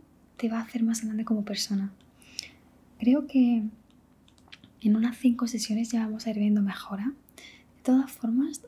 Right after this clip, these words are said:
ahora mismo no te agobies. Puedes buscar más información sobre esta terapia si quieres y si te hace sentir más en paz o más tranquilo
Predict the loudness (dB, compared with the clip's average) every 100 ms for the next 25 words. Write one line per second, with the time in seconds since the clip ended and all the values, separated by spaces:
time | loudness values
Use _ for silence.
0 | -6 0 0 2 0 0 -2 -10 -10 -8
1 | -2 -2 -2 -8 _ _ _ _ _ _
2 | _ _ -4 0 0 -2 0 2 2 0
3 | -2 -2 -4 -4 -4 -4 -4 -6 -4 -4
4 | -8 -6 -6 -6 -8 -8 -14 -12 -2 0
5 | 0 -6 -16 _ _ _ -8 -8 -6 -6
6 | -4 -6 -4 -4 -2 -2 -4 -4 -6 -8
7 | -12 -12 -8 -2 -2 -2 -6 -8 -6 -4
8 | -2 -4